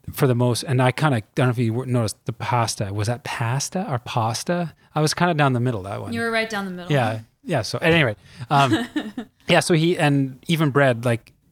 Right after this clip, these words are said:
Speaker 1: we didn't even give him a, he's had squirrely bread, the whole grain bread with a little bit of, uh, nut butter on it now, but that was months, right? For the first eight months, he had no refined food whatsoever. It was completely whole, whole plant food,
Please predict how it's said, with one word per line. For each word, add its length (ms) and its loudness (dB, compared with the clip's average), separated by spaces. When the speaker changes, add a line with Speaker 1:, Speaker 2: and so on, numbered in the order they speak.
Speaker 1:
we 140 2
didn't 180 2
even 180 2
give 160 2
him 220 0
a, 40 -12
he's 260 -2
had 220 2
squirrely 380 4
bread, 220 2
the 180 -4
whole 260 2
grain 240 2
bread 160 2
with 120 -4
a 40 -2
little 200 0
bit 120 0
of, 220 -2
uh, 120 0
nut 260 -2
butter 260 -2
on 120 -4
it 140 -10
now, 400 2
but 160 -4
that 240 0
was 200 -2
months, 440 0
right? 220 -6
For 140 -6
the 100 0
first 420 0
eight 200 0
months, 380 0
he 180 0
had 300 0
no 380 4
refined 400 2
food 160 -2
whatsoever. 560 2
It 20 0
was 120 -2
completely 640 -2
whole, 520 0
whole 280 -2
plant 360 0
food, 460 0